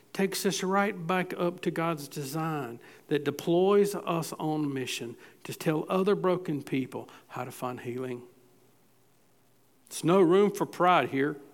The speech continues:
'cause we don't save anybody. Micah clearly laid that out for us biblically last week. We simply deliver the message. How's that going?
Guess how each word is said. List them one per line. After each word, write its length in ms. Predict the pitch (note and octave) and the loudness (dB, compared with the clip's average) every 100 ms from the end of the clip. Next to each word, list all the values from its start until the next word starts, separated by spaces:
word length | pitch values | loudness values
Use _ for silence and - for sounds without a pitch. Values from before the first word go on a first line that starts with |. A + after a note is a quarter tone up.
| - _ | -20 _
'cause 220 | - B2 | -8 -6
we 160 | C3+ D#3 | 2 2
don't 240 | F3 F3 | 4 0
save 400 | - F3+ D#3+ D#3 | -2 0 2 2
anybody. 560 | F3+ F3 C3 B2 C3 C#3 - _ _ _ _ _ _ - | 4 2 2 -2 -4 -6 -14 _ _ _ _ _ _ -8
Micah 340 | C#3 D#3 D3+ C#3+ - - - _ _ - | -6 -2 -2 -4 -14 -20 -20 _ _ -14
clearly 460 | - D#3+ F#3 F#3+ F#3 | -2 6 8 10 8
laid 260 | F3 F3 | 8 8
that 140 | F3 E3+ | 6 8
out 240 | E3+ D#3+ | 6 4
for 200 | E3 D3+ | 2 4
us 100 | D3 | 2
biblically 640 | C#3 D#3 D3 C#3+ - D#3 D3+ | 2 2 4 -2 2 4 4
last 380 | D3+ C#3 - - - - | 4 2 -4 -14 -20 -6
week. 220 | C3 B2+ - - - - | -6 -6 -14 -20 -14 4
We 140 | F#3 | 4
simply 600 | F3+ - F#3+ F#3 F3+ F#3+ | 4 6 6 6 6 8
deliver 540 | F3 F#3+ F#3+ F3+ F3+ | 8 8 8 8 4
the 80 | E3+ | 4
message. 720 | F#3+ G3+ F#3 - B2 A#2 - - _ _ _ _ _ _ | 6 6 4 0 -8 -10 -14 -16 _ _ _ _ _ _
How's 320 | - E3+ F3 C#3 | 0 2 2 2
that 340 | F3+ F3 E3 | 0 0 0
going? 560 | E3+ G3 F#3+ B2+ A#2+ | 4 6 4 2 -6